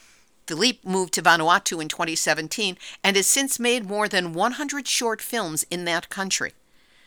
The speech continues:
In twenty twenty-two, he decided to finish his feature documentary about Fukushima, which was started in twenty sixteen. That film, Fukushima Disaster, The Hidden Side of the Story,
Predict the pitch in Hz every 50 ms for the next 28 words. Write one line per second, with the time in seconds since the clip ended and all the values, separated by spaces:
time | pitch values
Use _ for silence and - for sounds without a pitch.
0 | _ _ _ _ _ _ - 277 269 - - - 311 330 320 302 - - 294 277
1 | 254 247 - - - 254 196 160 147 - _ - - - - - 262 262 202 220
2 | - - 247 220 220 214 202 202 196 - - 240 247 277 - - 269 240 - -
3 | 254 226 - 226 214 - 196 202 196 - 214 202 196 190 185 - 196 190 180 180
4 | 180 175 - - - 190 - 185 175 - - 214 170 113 - - _ _ _ _
5 | _ - 147 - - 135 - - - 151 143 143 151 151 147 147 147 - - 165
6 | 156 156 160 - - 160 - - - - 214 190 143 113 - - _ _ _ _
7 | _ _ _ _ _ _ _ _ - - - - - 160 202 220 285 302 - -
8 | 254 208 165 139 156 170 _ _ _ _ _ - - _ - - 202 190 - 208
9 | - - 240 226 226 202 220 208 214 208 196 202 196 - - - 143 131 139 -
10 | _ - 147 139 156 170 151 156 151 147 - 170 160 160 160 139 135 147 139 -
11 | - - 208 190 151 135 117 123